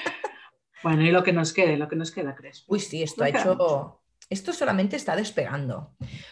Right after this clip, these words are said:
Speaker 2: O sea,
Speaker 1: Ujú.
Speaker 2: que estupendo, estupendo.
Speaker 1: Y mira que
Speaker 2: Capítulo
Speaker 1: nos trae trabajo, ¿eh? El tema, porque
Speaker 2: Ay,
Speaker 1: no
Speaker 2: sí.
Speaker 1: penséis aquí que esto es venir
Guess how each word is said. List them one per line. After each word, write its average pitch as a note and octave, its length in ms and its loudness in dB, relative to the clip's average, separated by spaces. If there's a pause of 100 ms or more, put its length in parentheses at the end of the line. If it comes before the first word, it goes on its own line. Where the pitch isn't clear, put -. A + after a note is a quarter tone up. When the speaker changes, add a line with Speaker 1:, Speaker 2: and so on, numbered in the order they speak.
(140)
Speaker 2:
O - 60 -8
sea, F#3 180 2
Speaker 1:
Ujú. - 80 0
Speaker 2:
que - 60 -8
estupendo, D#3+ 460 0
estupendo. D3+ 680 -6
Speaker 1:
Y - 40 -18
mira - 140 -20
que A3 100 6 (220)
Speaker 2:
Capítulo C4+ 60 6
Speaker 1:
nos F3+ 160 4
trae F#3+ 180 4
trabajo, F#3+ 580 6
¿eh? D#3 120 2
El G#3 80 0
tema, F3 340 0
porque G3 160 -2
Speaker 2:
Ay, E3 80 0
Speaker 1:
no D3+ 60 -4
Speaker 2:
sí. - 100 -8
Speaker 1:
penséis F3 380 2
aquí F3+ 340 4
que F#3+ 80 0
esto F#3+ 260 -2
es F#3 300 4
venir G3 440 2